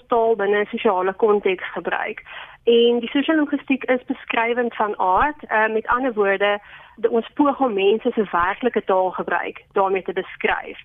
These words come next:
Nou, hoe mense binne 'n sosiale situasie kommunikeer is afhanklik of word beïnvloed deur sekere aspekte of veranderlikes tussen die gespreksgenote en dit is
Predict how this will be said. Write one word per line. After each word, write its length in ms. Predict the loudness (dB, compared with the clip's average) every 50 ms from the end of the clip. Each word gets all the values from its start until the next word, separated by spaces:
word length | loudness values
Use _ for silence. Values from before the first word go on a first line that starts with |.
| _ -20 -20 -20 -20 -20 _ _ _ -2
Nou, 400 | 0 2 4 4 4 2 0 0
hoe 260 | 0 4 4 4 6 6
mense 400 | 4 4 4 2 2 0 0 0 0
binne 320 | 0 0 2 2 2 0
'n 100 | 0 -2 -4
sosiale 720 | -4 0 0 2 2 2 0 0 2 0 0 0 -2 -4 -8 _ _ _ _ _ _
situasie 680 | -8 -8 -6 0 2 2 2 2 0 -2 -4 -4 -8 -4
kommunikeer 720 | -2 0 0 2 0 0 -2 -4 0 2 2 2 2 0 -2 -2
is 220 | 0 0 0 0 -2 -8 -20 -20 _ _ -20 _ _ _ _ _ _ _ _ _ _ _ _ _ _ _ _ _ -2 -2
afhanklik 680 | -2 -2 0 -2 0 0 0 0 -2 0 0 2 2
of 120 | 0 0 2
word 280 | 2 2 2 2 2
beïnvloed 600 | 0 -2 0 0 -2 -2 -2 -2 -2 -2 -2 0
deur 260 | 2 0 0 0 0 -6 -2
sekere 540 | 0 0 0 0 -2 -2 0 2 0 0 0
aspekte 540 | 0 -2 -2 -4 -4 -4 -4 -4 -2 -6 -6
of 140 | -6 -6 -4
veranderlikes 880 | -2 -2 0 0 0 2 2 0 0 -2 -4 -4 -2 0 0 0 0 -2 -6 _ _ -20 _ -20 -20 _ _ -2
tussen 260 | 0 0 0 0 2
die 120 | 2 2 0
gespreksgenote 1000 | 0 -14 -10 -4 -2 -2 -2 -4 -6 -8 -4 -2 -2 0 0 -2 -2 -2 -2 -2
en 220 | 0 0 0 0 0
dit 220 | 0 -2 2 2
is 200 | 4 4 4